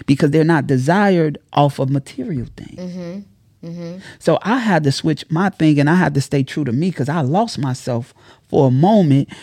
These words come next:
Speaker 1: because I was like, "Well, I need these people to hear me."
Speaker 2: And it's very easy, too, to get lost when you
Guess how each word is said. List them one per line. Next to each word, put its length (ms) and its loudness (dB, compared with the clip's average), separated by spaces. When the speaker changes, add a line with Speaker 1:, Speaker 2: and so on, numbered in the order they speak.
Speaker 1:
because 340 4
I 100 4
was 140 2
like, 160 4
"Well, 160 0
I 40 0
need 200 2
these 180 -2
people 240 -8
to 60 -2
hear 260 -2
me." 220 -4
Speaker 2:
And 120 0
it's 200 -4
very 320 -2
easy, 440 -8
too, 220 -10
to 80 -10
get 240 -10
lost 460 -8
when 240 -8
you 360 -12